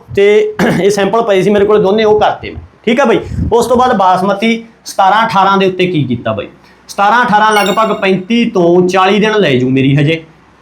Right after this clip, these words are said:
ਤੇ ਉਹਦੇ ਵਿੱਚ ਵਿਸਟੋਰੀਆ ਕੀਤੀ ਆ ਬਾਈ ਸਿਜੰਟਾ ਦੀ, ਜਿਹੜਾ ਕਿ ਪੈਕਸਾਲੋਨ ਵਾਲਾ ਟੈਕਨੀਕਲ ਆ। ਪੈਕਸਾਲੋਨ ਵਾਲਾ ਟੈਕਨੀਕਲ ਵੀ ਹੁਣ ਬਹੁਤ ਕੰਪਨੀਆਂ 'ਚ ਆਉਣ ਲੱਗ ਗਿਆ, ਤੁਹਾਨੂੰ ਲੋਕਾਂ ਨੇ ਵੀ ਲੈ ਲਿਆ, ਹੋਰ ਵੀ ਲੋਕ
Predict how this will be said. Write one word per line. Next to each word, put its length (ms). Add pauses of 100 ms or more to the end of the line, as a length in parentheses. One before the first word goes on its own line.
(1300)
ਤੇ 240
ਉਹਦੇ 360
ਵਿੱਚ 280 (280)
ਵਿਸਟੋਰੀਆ 560
ਕੀਤੀ 300
ਆ 80
ਬਾਈ 160
ਸਿਜੰਟਾ 440
ਦੀ, 200 (1600)
ਜਿਹੜਾ 180
ਕਿ 100
ਪੈਕਸਾਲੋਨ 500
ਵਾਲਾ 180
ਟੈਕਨੀਕਲ 480
ਆ। 80
ਪੈਕਸਾਲੋਨ 420
ਵਾਲਾ 160
ਟੈਕਨੀਕਲ 400
ਵੀ 80
ਹੁਣ 120
ਬਹੁਤ 280
ਕੰਪਨੀਆਂ 320
'ਚ 80
ਆਉਣ 160
ਲੱਗ 160
ਗਿਆ, 160
ਤੁਹਾਨੂੰ 240
ਲੋਕਾਂ 160
ਨੇ 80
ਵੀ 100
ਲੈ 160
ਲਿਆ, 120
ਹੋਰ 220
ਵੀ 100
ਲੋਕ 220